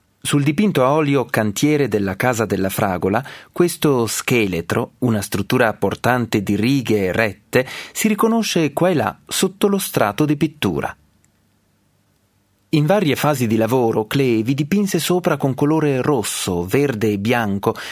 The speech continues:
facendo in modo che i singoli strati di colore corrispondessero ai muscoli del corpo pittorico. Le lettere T e H formano l'ultimo strato del quadro,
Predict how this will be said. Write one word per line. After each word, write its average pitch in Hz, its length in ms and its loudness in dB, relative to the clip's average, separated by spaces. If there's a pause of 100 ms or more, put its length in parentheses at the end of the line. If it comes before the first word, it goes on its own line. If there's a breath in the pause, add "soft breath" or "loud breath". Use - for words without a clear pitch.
(100)
facendo 180 460 0
in 175 60 2
modo 110 360 0
che 101 140 -2
i 95 60 -2
singoli 117 440 0
strati 131 400 0
di 101 80 -2
colore 156 420 0
corrispondessero 143 960 0
ai 175 140 0
muscoli 123 600 0
del 143 260 -2
corpo 113 360 0
pittorico. 90 720 -2 (1800)
Le 139 140 4
lettere 170 560 0
T 160 360 -2
e 117 140 2
H 123 560 -2
formano 156 560 0
l'ultimo 143 440 0
strato 101 400 0
del 92 180 -4
quadro, 92 380 0